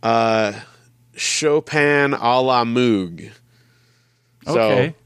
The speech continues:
Speaker 1: it's
Speaker 2: Nice.
Speaker 1: all, all Moog, you know, like the electronic, uh,
Speaker 2: Yeah.
Speaker 1: synthesizer Moog, you know. And it's playing Chopin, you know, classical music. And it's from nineteen seventy, and it's awesome.
Speaker 2: Nice.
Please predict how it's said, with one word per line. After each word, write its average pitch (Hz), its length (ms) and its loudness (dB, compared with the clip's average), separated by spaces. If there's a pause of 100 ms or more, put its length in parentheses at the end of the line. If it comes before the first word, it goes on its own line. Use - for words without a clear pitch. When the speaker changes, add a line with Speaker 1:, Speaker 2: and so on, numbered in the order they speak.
(300)
Speaker 1:
it's 123 120 -2
Speaker 2:
Nice. 131 400 -10
Speaker 1:
all, 156 680 0 (420)
all 151 240 2
Moog, 156 500 -2 (260)
you 131 100 -2
know, 135 180 2
like 131 180 0
the 131 80 0
electronic, 135 880 -2
uh, 113 40 -6
Speaker 2:
Yeah. 117 160 0
Speaker 1:
synthesizer 139 760 -2
Moog, 143 460 -2
you 143 100 -2
know. 143 280 -2 (640)
And 127 180 0
it's 123 200 -4
playing 131 480 -2
Chopin, 123 840 -2
you 131 100 -6
know, 107 120 -4
classical 113 480 -4
music. 113 480 -2 (400)
And 123 100 0
it's 123 120 -2
from 123 160 -2
nineteen 127 360 -2
seventy, 92 640 -2 (140)
and 110 140 0
it's - 160 -4 (120)
awesome. 87 580 -2 (540)
Speaker 2:
Nice. 123 480 -8